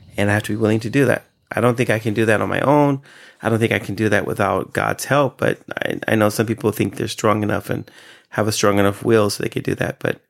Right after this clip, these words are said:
I believe that you have to have God. You have to have a source that's so strong.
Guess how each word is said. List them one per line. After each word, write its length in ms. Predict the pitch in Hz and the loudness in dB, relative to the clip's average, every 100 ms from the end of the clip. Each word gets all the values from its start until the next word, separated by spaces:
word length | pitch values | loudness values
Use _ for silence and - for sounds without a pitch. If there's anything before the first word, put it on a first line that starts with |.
| _ - _ _ - | _ -20 _ _ -4
I 120 | 104 | -2
believe 380 | 98 98 95 92 | 0 0 0 0
that 200 | 92 - | -4 -4
you 60 | 107 | -4
have 200 | 101 - | -4 -6
to 80 | 107 | -8
have 420 | 104 104 - - _ _ _ _ _ _ _ _ _ - 92 | -6 -6 -8 -16 _ _ _ _ _ _ _ _ _ -16 -2
God. 400 | 98 110 90 - | 0 2 0 -2
You 60 | |
have 100 | 107 | -4
to 60 | 110 | -2
have 140 | 98 | -6
a 60 | - | -6
source 440 | - - 110 107 - | -6 -4 -2 -4 -10
that's 160 | - | -12
so 140 | - 101 | -10 -12
strong. 340 | - - - | -12 -12 -14